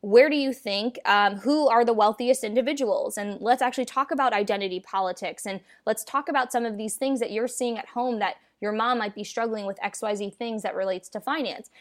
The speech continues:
Um, and even though that's really heavy, it gets students to engage with our curriculum in a more authentic way. We then kind of use that, um, and we get teachers to kind of teach the concepts, but through real world application. And then we go into the investigation. So this is the most exciting part for our kids.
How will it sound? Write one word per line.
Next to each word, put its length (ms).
Um, 280
and 160
even 220
though 100
that's 180
really 220
heavy, 500
it 100
gets 240
students 280
to 100
engage 380
with 100
our 120
curriculum 500
in 80
a 80
more 240
authentic 500
way. 460
We 140
then 160
kind 180
of 80
use 460
that, 340
um, 380
and 320
we 120
get 220
teachers 480
to 80
kind 240
of 140
teach 300
the 100
concepts, 600
but 200
through 360
real 280
world 300
application. 800
And 160
then 80
we 100
go 220
into 160
the 100
investigation. 720
So 100
this 160
is 100
the 80
most 220
exciting 420
part 280
for 160
our 140
kids. 320